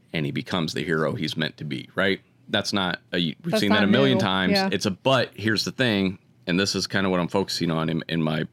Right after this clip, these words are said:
Speaker 1: in my novel I'm writing. It's about the characters. It's about how you write the characters, the character relationships, the character development, all that kind of stuff. So when I contrast it with Aquaman, Aquaman is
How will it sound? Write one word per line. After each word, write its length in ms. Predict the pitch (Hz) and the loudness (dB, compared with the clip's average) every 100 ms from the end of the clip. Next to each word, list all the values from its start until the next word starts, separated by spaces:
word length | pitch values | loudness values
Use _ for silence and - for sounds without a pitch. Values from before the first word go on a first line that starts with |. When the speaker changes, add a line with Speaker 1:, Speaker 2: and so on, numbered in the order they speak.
| - | -6
Speaker 1:
in 120 | 85 | -4
my 240 | 76 78 73 - | -2 -2 -6 -4
novel 320 | 101 110 87 | -4 -2 0
I'm 100 | 80 | 0
writing. 320 | 80 80 78 - - - _ _ _ - | 0 0 -2 -6 -20 -20 _ _ _ -8
It's 140 | 98 | -4
about 340 | 95 92 95 - | -2 0 -2 -4
the 60 | |
characters. 500 | - 101 85 - 76 | -4 0 0 -2 -10
It's 80 | - | -8
about 180 | - 80 | -6 -4
how 160 | - 101 | -2 0
you 160 | 101 | 2
write 180 | 98 90 | 2 0
the 60 | - | -2
characters, 480 | - 98 87 90 | -2 0 0 -2
the 60 | - | -4
character 320 | - 90 80 | -2 -2 0
relationships, 800 | 73 78 95 87 80 95 85 - - - - - _ | 0 2 0 -2 -2 0 0 -2 -4 -20 -20 -20 _
the 60 | - | -4
character 340 | 95 90 87 | -2 -2 -4
development, 840 | 76 - 76 92 95 - 92 90 - _ _ - | -6 -6 -4 0 0 0 0 -2 -6 _ _ -2
all 140 | 95 | 0
that 120 | 90 71 | 0 0
kind 120 | 80 | -2
of 40 | 71 | -2
stuff. 280 | 69 - - _ _ _ - | -4 -6 -12 _ _ _ -10
So 200 | - 101 | -2 0
when 160 | 90 87 | 2 0
I 100 | 82 | 0
contrast 520 | 101 95 90 87 - | -2 0 0 0 0
it 40 | |
with 120 | 80 | -2
Aquaman, 480 | - 131 123 92 92 | 0 -2 0 2 2
Aquaman 440 | 82 101 95 92 90 | 0 0 0 2 2
is 280 | 87 - | 2 0